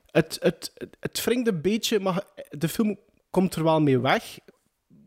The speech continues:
Naarmate dat zijn invloed op het verhaal duidelijker wordt, durft het al een beetje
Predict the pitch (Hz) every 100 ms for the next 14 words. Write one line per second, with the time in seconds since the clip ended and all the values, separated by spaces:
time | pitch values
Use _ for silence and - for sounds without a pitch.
0 | _ - 139 143 147 156 170 160 147 143
1 | - 127 139 135 123 - - 180 151 170
2 | 165 151 156 - 135 117 135 139 135 -
3 | - - _ - 113 110 151 165 165 -
4 | 139 139 135 - - - _ _ _ _
5 | _ - 117 165 - 160 156 151 139 147
6 | 139 120